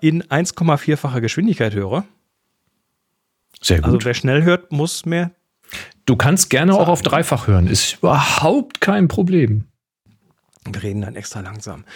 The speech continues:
Speaker 1: Äh, Thomas und Natascha, ein kleiner Dank an zwei geile Podcaster.
Speaker 2: Mhm.
Speaker 1: Ja, und hier, ne? Und, ähm, Tobias, remember with great power comes great responsibility. <laughs> Ist doch, das ist doch Spider-Man, oder?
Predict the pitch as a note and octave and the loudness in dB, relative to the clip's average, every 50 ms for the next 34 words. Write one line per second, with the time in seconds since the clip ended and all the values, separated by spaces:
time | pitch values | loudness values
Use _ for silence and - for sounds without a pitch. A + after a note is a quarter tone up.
0 | - - - - - C#3 D3+ D3 F#3 A#3 C4+ C#4 A3 - A#3 G#3+ G#3 G3+ G#3 A3 | -20 -20 -8 -2 0 0 2 4 4 4 4 2 2 4 4 4 4 4 2 2
1 | A#3+ B3+ - B3 G3+ F3+ F3+ G3 G3+ G3+ F3+ E3 F3+ A#3 - - F#3+ F3 - D#3+ | 0 2 2 0 0 2 2 2 2 2 2 2 0 0 0 0 -2 0 2 2
2 | C3 A#2+ A#2 A#2 A2 A2+ A2+ G#2+ - A#2 B2 - - D3 C#3 D3+ - - F3 F3 | 0 2 0 -2 -2 -2 -2 0 0 0 0 0 0 0 0 0 0 0 0 0
3 | F3+ F3+ _ _ _ _ _ _ _ _ - - F#2+ E2 - - A#2+ E3 D3 G#2 | 0 -2 _ _ _ _ _ _ _ _ 0 2 2 2 4 4 4 4 4 4
4 | E2+ D#2+ D#2+ D#2 F2 - _ - G#2 F#2+ - G#2 G2 G2+ A2+ B2 C#3+ D3 C#3+ _ | 2 2 0 -2 -4 -8 _ -12 -12 -10 -10 -10 -8 -6 -4 -4 -4 -4 -6 _
5 | A#2 A2+ C3 F3 F3+ - - - - - - - _ - D3+ E3 F3+ F#3+ F#3 F#3 | -8 -8 -6 -8 -8 -12 -16 -20 -20 -20 -20 -12 _ 2 4 4 4 4 2 0
6 | - - D3+ D3+ D#3 D#3+ D#3 D#3+ D#3+ D#3+ E3 E3 E3+ D3 C#3+ - - - D3+ D3+ | 0 2 2 4 4 2 2 2 2 2 0 0 -2 -4 -6 -8 -4 -2 0 2
7 | G#3 C4 C4+ A#3 - E3 C3 C3+ D#3 D#3 C#3 C3+ C#3+ F#3 B3 C#4+ C#4+ D4 C#4 B3 | 2 2 2 0 0 0 2 4 4 4 6 6 6 4 4 4 4 4 4 4
8 | A3+ B3 A#3+ - - - E3 F3 A3+ C4 - - - - G#3 A3 A#3 A3 G#3+ G#3+ | 4 2 0 0 -4 -2 0 2 2 0 -2 -4 -4 -2 2 2 4 2 2 2
9 | - - G3+ G3+ G3+ G3+ - - - D3+ F#3 A3+ G#3 - D#3 F3 F3 - - - | 0 0 0 0 0 -2 -6 -4 0 0 0 0 0 0 0 0 0 0 0 0
10 | E3+ F#3 F#3+ - F3 D#3 C#3 - F#3+ G#3+ F#3+ - - - C3+ A2 G#2 G2+ E2+ - | 2 2 2 0 -2 0 0 0 2 2 2 0 0 -4 -4 -4 -4 -6 -8 -10
11 | _ _ _ _ _ - - - - - - - - _ _ _ _ _ _ _ | _ _ _ _ _ -4 -2 0 0 0 -2 -2 -6 _ _ _ _ _ _ _
12 | _ _ _ _ _ _ _ _ _ _ _ _ _ _ _ _ _ - - - | _ _ _ _ _ _ _ _ _ _ _ _ _ _ _ _ _ -16 -12 -10
13 | - - - - - - - - - - A2 - - - B2 B2 A#2 G2+ G2 F#2 | -10 -10 -10 -14 -18 -18 -14 -14 -12 -10 -10 -8 -6 -6 -6 -6 -6 -6 -6 -8
14 | F#2 - - A#2 C3 D3+ F3 G3 | -8 -6 -4 -4 -2 -2 -2 -4